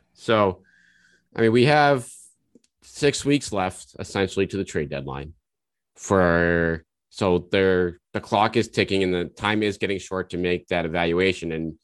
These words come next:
like, as you point out, way, you know, actually getting a, a reasonable sample size with a, a full roster versus taking enough out of this year and last year and being like, "Okay, I think we know enough here," even though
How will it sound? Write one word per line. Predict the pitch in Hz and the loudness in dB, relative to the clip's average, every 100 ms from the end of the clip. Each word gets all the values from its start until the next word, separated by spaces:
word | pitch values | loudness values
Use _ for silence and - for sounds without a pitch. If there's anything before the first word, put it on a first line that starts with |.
| _ _ | _ _
like, | 87 82 - | -4 -4 -4
as | - 80 | -4 -4
you | 82 | -4
point | - 85 | -2 0
out, | 78 78 | 0 -2
way, | 80 87 87 87 87 82 _ _ _ | -4 -2 0 -2 -4 -10 _ _ _
you | 80 | -14
know, | 69 - _ | -14 -14 _
actually | 92 92 85 | -4 -4 -4
getting | 90 87 80 | -2 -2 -4
a, | 78 76 _ _ _ 98 | -8 -10 _ _ _ -2
a | |
reasonable | 92 98 95 90 85 | 0 2 2 0 -4
sample | - 98 85 | -4 -4 -2
size | 80 82 80 78 | -4 -4 -4 -6
with | 78 | -8
a, | 80 76 71 _ _ _ _ | -8 -8 -10 _ _ _ _
a | 87 | -6
full | 85 98 85 | -2 -2 0
roster | 87 87 85 78 76 | 0 0 -2 -6 -6
versus | 76 76 76 - 78 73 73 - - _ _ _ _ - | -6 -6 -8 -6 -6 -4 -8 -12 -20 _ _ _ _ -2
taking | 101 87 | 0 2
enough | 87 87 85 82 | 2 0 -2 -2
out | 85 | -4
of | 80 73 - | -4 -8 -12
this | 82 87 - | -4 -4 -2
year | 85 82 80 | -2 0 0
and | 78 76 | -2 -4
last | 73 90 85 - | -4 -4 -4 -8
year | 78 76 | -8 -6
and | 71 73 - | -6 -8 -6
being | 80 | -4
like, | 76 78 | -4 -6
"Okay, | 80 80 | -4 -6
I | |
think | 78 87 | -2 -2
we | 87 | -2
know | 80 80 | 0 0
enough | 80 78 76 | 0 -2 -2
here," | 85 76 | -2 -2
even | 73 76 | -2 -4
though | 73 73 | -4 -6